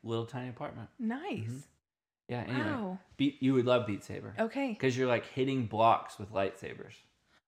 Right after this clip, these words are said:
Speaker 2: Oh.
Speaker 1: to the beat. It's
Speaker 2: Oh,
Speaker 1: very
Speaker 2: that's
Speaker 1: fun.
Speaker 2: fun.
Speaker 1: It's very fun. And you know what? Just 'cause I'm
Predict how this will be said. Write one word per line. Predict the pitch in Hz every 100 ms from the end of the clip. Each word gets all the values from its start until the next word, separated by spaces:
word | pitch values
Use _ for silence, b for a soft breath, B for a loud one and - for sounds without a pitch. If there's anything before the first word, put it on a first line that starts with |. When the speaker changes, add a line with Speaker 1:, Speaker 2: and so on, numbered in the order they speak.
| _
Speaker 2:
Oh. | 202 240 311 262 170 196
Speaker 1:
to | 107
the | 95
beat. | 82 65 _ _ -
It's | 113 -
Speaker 2:
Oh, |
Speaker 1:
very | 113 98
Speaker 2:
that's | 233 - -
Speaker 1:
fun. | 180 160 190
Speaker 2:
fun. |
Speaker 1:
It's | 120 113
very | - 95
fun. | - 98 -
And | 127 127 113 - b _ _ _ _ _ _ _
you | 127
know | 120
what? | 113 - -
Just | 120 - - _ _ -
'cause | 117 101 - - _ _ _ _ _ -
I'm | 120 120